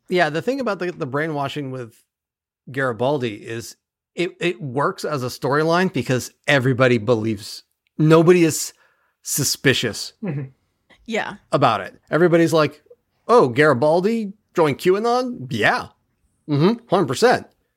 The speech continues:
Speaker 1: Nobody thinks, like, "Oh, he must have been brainwashed into it." Like, everybody believes that he would just do it. And that's what makes his descent into, uh,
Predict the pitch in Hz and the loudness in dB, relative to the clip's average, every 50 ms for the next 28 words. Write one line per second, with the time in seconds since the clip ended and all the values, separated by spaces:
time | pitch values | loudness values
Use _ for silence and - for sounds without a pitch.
0 | _ _ - 156 175 170 180 180 170 165 - 202 185 143 - - - - - 180 | _ _ 0 2 4 4 4 4 4 4 2 2 2 0 0 -4 -10 -8 -2 0
1 | 156 143 131 - - - 185 170 143 127 156 160 156 156 147 147 147 131 143 127 | 0 0 0 -2 -2 2 2 4 4 4 4 4 4 2 2 2 0 -2 0 0
2 | 113 143 165 196 185 147 131 117 104 - 127 113 104 101 98 95 - 131 127 123 | 2 2 4 4 4 4 2 2 0 0 -2 -2 -2 -4 -6 -6 -6 -4 -4 -4
3 | 117 - _ _ _ _ _ - 156 156 151 165 151 156 151 147 131 139 139 160 | -4 -6 _ _ _ _ _ -4 -2 0 2 4 4 4 4 4 4 2 2 2
4 | 160 143 123 113 117 107 123 127 117 123 113 113 117 101 101 143 156 131 104 107 | 2 2 2 0 0 0 0 0 0 -2 -2 -4 -6 -4 -2 -2 -2 -2 -2 -6
5 | - _ _ _ - 131 127 120 120 120 117 117 - _ _ _ _ _ _ _ | -10 _ _ _ -2 0 2 2 2 2 0 -2 -6 _ _ _ _ _ _ _
6 | - 143 127 143 143 135 - 147 151 147 135 135 131 123 123 - - - - - | -4 0 0 0 0 0 0 0 0 2 0 0 0 -2 -4 -10 -14 -14 -16 -18
7 | - - - 147 135 131 127 123 113 120 135 110 113 139 135 - - - 143 127 | -14 -6 -2 0 0 0 0 -2 -4 -8 -10 -6 -4 -4 -4 -2 -2 -2 0 0
8 | 123 120 117 - - _ _ - 143 135 123 117 - 131 127 123 120 117 117 110 | 0 -2 -4 -8 -14 _ _ -6 -4 -4 -4 -2 -2 0 0 0 0 0 -2 -4
9 | - _ _ _ _ _ _ _ _ _ _ - - 117 110 104 104 | -8 _ _ _ _ _ _ _ _ _ _ -4 0 2 2 2 2